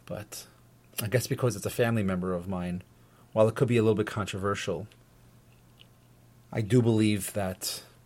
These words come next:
it's, it does bring out the point here. And not to bring any comparison to what we're talking about over here, but just the concept of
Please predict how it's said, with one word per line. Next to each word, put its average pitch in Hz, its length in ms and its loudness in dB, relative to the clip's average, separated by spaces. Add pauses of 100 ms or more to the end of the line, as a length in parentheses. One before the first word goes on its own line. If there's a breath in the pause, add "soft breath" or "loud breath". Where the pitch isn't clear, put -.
(100)
it's, - 360 -6
it 98 180 -8
does 113 220 4
bring 104 160 0
out 101 100 -4
the 90 60 -12
point 92 320 -6
here. 64 240 -10 (280)
And 113 140 -2
not 131 380 4 (1600 soft breath)
to 139 100 2
bring 131 220 6
any 143 140 4
comparison 113 580 2
to - 80 -10
what 104 100 2
we're 101 80 -2
talking 117 320 0
about 95 160 -4
over 90 120 -10
here, 95 140 -10
but 107 120 -4
just 135 160 4
the 113 80 -2
concept - 600 -2
of 92 420 -8